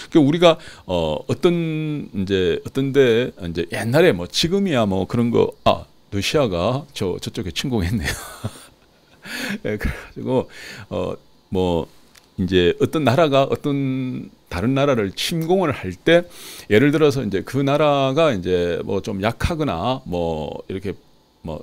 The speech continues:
이렇게 힘이 별로 없고 군사력도 별로 안 좋고 뭐 이러면 군대를 조금만 보내면 되잖아요. 근데 또 침공을 하는데 그 나라가 이제 막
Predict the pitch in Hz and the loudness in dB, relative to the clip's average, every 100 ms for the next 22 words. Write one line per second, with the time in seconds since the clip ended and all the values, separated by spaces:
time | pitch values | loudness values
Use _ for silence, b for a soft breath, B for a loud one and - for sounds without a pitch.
0 | - 107 - - 185 151 175 117 78 156 | -10 -12 -10 -6 -4 -2 0 0 2 6
1 | 127 - 165 156 135 101 101 131 131 78 | 6 4 0 0 0 -4 0 0 2 -2
2 | 78 139 156 107 110 180 185 113 120 120 | -6 -4 -4 -6 -4 -2 -2 -2 -2 -4
3 | B B B 139 143 185 165 240 285 262 | B B B -2 2 2 0 -2 2 4
4 | 135 131 117 90 95 110 76 82 104 135 | 4 2 0 -2 0 0 -2 -2 -2 0
5 | 165 165 160 B B - 233 - - 240 | 4 4 2 B B 2 2 2 2 6
6 | 233 214 151 160 170 185 b b - 151 | 6 6 2 0 0 -2 b b 0 2
7 | 170 175 170 160 156 160 175 104 92 90 | 4 4 6 8 6 6 4 4 0 -2
8 | - 104 - | -4 -6 -6